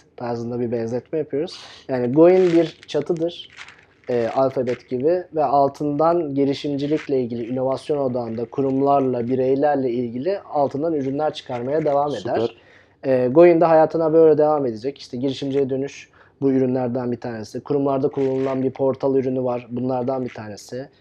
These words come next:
Speaker 1: Yakın zamanda Avrupa pazarı odağına çıkaracağımız, hatta Amerika ve Avrupa pazarı odağına çıkaracağımız yine bir ürün olacak.
Speaker 2: Süper.
Speaker 1: E, Goin kendinden ürünler çıkaran, inovasyon ve girişimcilik odağında değer yaratan bir firma olarak hayatına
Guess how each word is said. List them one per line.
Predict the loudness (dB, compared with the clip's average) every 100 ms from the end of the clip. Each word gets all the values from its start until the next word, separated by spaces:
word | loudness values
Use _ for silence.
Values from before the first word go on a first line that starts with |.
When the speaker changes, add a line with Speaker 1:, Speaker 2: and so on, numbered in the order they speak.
| _
Speaker 1:
Yakın | 0 2
zamanda | 2 2 2 0 0
Avrupa | 0 -2 -4
pazarı | -2 -2 0
odağına | 0 0 -4 -4
çıkaracağımız, | -8 -6 -6 -4 -6 -6
hatta | -6 -4 -6 -6 -8
Amerika | -2 0 0 -2
ve | -2
Avrupa | -4 -8 -10 -8
pazarı | -6 -4 -2
odağına | -2 -4 -6
çıkaracağımız | -10 -8 -8 -6 -8 -6
yine | -6 -8 -10 _ _
bir | -8 -6
ürün | -8 -10
olacak. | -10 -8 -4 -4 -6
Speaker 2:
Süper. | -12 -8 -8 -4 2
Speaker 1:
E, | 4 4 0 -4 -6 _
Goin | 8 10 10 6
kendinden | 0 0 2 -2 -2 -4 -2
ürünler | 0 2 0 -2
çıkaran, | -4 -6 -4 -6 -4
inovasyon | 0 2 0 0 -2
ve | 0
girişimcilik | -2 -2 -4 -2 -4 -6
odağında | -8 -8 -6 -4 0
değer | 0 0
yaratan | -6 -14 -16 -14 -4
bir | -4
firma | -2 -4 -4
olarak | -6 -8 -10 -6
hayatına | -2 0 -2 -8 -8 -8